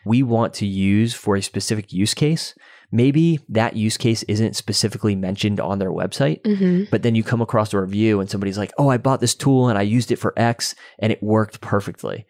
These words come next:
Speaker 1: You know,
Speaker 2: Right.
Speaker 1: all of a sudden that's gonna instill a lot of confidence that, "Okay, well, that's the use case I wanted to buy it for. And so it, it'll probably work for me too."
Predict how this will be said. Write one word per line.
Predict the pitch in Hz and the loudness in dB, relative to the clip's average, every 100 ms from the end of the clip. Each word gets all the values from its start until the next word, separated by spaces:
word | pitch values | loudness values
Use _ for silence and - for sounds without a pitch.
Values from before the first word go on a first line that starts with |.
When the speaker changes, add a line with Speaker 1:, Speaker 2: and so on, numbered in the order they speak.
| - | -6
Speaker 1:
You | 196 196 | 0 2
know, | 185 185 | 4 2
Speaker 2:
Right. | 185 - | 0 -2
Speaker 1:
all | 165 | 2
of | 165 | 2
a | |
sudden | 123 165 135 92 | 2 0 0 0
that's | 104 - | -2 -2
gonna | 95 | -2
instill | 95 - 98 | -2 -2 0
a | |
lot | 95 92 | 0 -2
of | 90 | -2
confidence | 98 95 90 - | -4 -2 -4 -2
that, | 95 85 - - | -4 -4 -10 -4
"Okay, | - - 87 | -2 0 2
well, | 98 | 2
that's | 110 - | 2 0
the | |
use | 98 101 | -2 0
case | - 98 | 0 0
I | 95 | 0
wanted | 95 98 | 0 -2
to | 92 | -2
buy | 85 147 | 0 0
it | - | -2
for. | 80 101 120 _ | -4 -6 -8 _
And | - 104 | -6 0
so | 98 | 0
it, | 92 | 0
it'll | 98 | 0
probably | 92 98 92 | -2 -2 -2
work | 87 78 - | -2 -2 -4
for | 71 | -6
me | 64 | -6
too." | - - | -6 -4